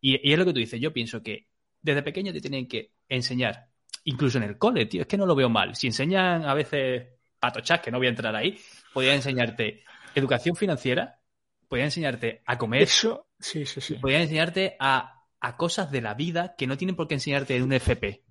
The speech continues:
Speaker 1: de electricidad a cambiar un enchufe.
Speaker 2: No.
Speaker 1: No, sino mira, hoy vamos a aprender unas cuantas cositas que a lo mejor os pueden venir bien. Y son cosas de la vida cotidiana que, joder, que te hacen crecer como persona.
Speaker 2: Sí,
Speaker 1: No te
Speaker 2: tío.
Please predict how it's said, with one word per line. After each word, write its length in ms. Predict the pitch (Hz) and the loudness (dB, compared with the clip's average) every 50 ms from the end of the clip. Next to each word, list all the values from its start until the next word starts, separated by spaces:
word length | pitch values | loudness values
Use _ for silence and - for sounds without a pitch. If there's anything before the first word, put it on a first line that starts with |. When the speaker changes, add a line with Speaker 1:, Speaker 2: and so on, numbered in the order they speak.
| _ | _
Speaker 1:
de 140 | - 127 127 | 0 2 4
electricidad 500 | 123 127 123 - 147 127 - 131 127 127 | 4 4 2 2 0 0 2 4 4 6
a 60 | 131 | 6
cambiar 240 | - 123 117 120 120 | 6 6 4 6 6
un 60 | 123 117 | 4 4
enchufe. 180 | - 127 156 | 2 0 -2
Speaker 2:
No. 140 | - 139 175 | 0 2 2
Speaker 1:
No, 40 | 156 | 2
sino 160 | - 120 117 | 2 0 0
mira, 240 | 139 143 104 - - - - _ - | 0 0 0 -2 -8 -12 -20 _ 0
hoy 120 | - 165 | 0 2
vamos 180 | 185 190 190 190 | 2 2 2 0
a 20 | |
aprender 400 | 180 170 156 151 160 151 - _ _ _ _ | 0 0 0 0 -2 -4 -4 _ _ _ _
unas 180 | - 160 190 185 | 0 0 0 0
cuantas 260 | - 175 156 135 127 | 0 -2 -2 -2 -4
cositas 460 | - - 123 - 170 170 - 143 180 - - _ _ _ _ _ _ _ _ _ - | -4 -2 -2 0 0 0 0 -2 -4 -4 -8 _ _ _ _ _ _ _ _ _ -4
que 240 | - 131 120 117 | -2 0 2 2
a 60 | 117 113 | 2 2
lo 80 | 113 | 0
mejor 240 | 113 113 127 165 196 | 0 0 0 0 0
os 100 | 185 - | 0 -2
pueden 320 | - - 147 143 147 131 | 0 -2 0 0 0 0
venir 280 | 123 123 117 120 110 113 | -2 -2 -2 -2 -2 -4
bien. 280 | 110 104 101 113 - _ _ _ _ _ _ _ _ | -4 -6 -6 -6 -8 _ _ _ _ _ _ _ _
Y 100 | - 127 | -4 -4
son 180 | - - 151 165 | -2 -2 -4 -2
cosas 280 | - 185 180 - 160 | -2 -4 -2 0 0
de 80 | 135 120 | 0 2
la 80 | 110 110 | 2 2
vida 180 | 135 160 175 | 0 0 0
cotidiana 680 | 175 180 170 - 143 143 160 175 175 151 156 208 - _ _ _ _ _ _ _ _ _ - - - _ _ _ - | -2 -2 -4 -2 -4 0 0 0 0 0 -4 -6 -8 _ _ _ _ _ _ _ _ _ -12 -12 -12 _ _ _ -6
que, 380 | - 113 113 110 107 101 - - - | -2 0 2 2 2 2 0 -4 -16
joder, 340 | - - 117 143 190 - _ - | -8 -2 -2 -2 -2 -2 _ -10
que 100 | - 107 | -8 -6
te 60 | - | -6
hacen 240 | 101 - - 156 - | -6 -6 -6 -6 -4
crecer 420 | - - 120 107 104 - 127 131 127 | -4 -4 -4 -4 -6 -6 -6 -6 -2
como 220 | - 143 156 156 | -2 -4 -2 0
persona. 400 | 170 170 - - - 202 202 202 | -2 -2 -2 0 0 0 0 0
Speaker 2:
Sí, 320 | 220 - - 156 185 202 | -4 -2 0 0 0 2
Speaker 1:
No 0 | |
te 0 | |
Speaker 2:
tío. 140 | - 196 190 | 2 2 2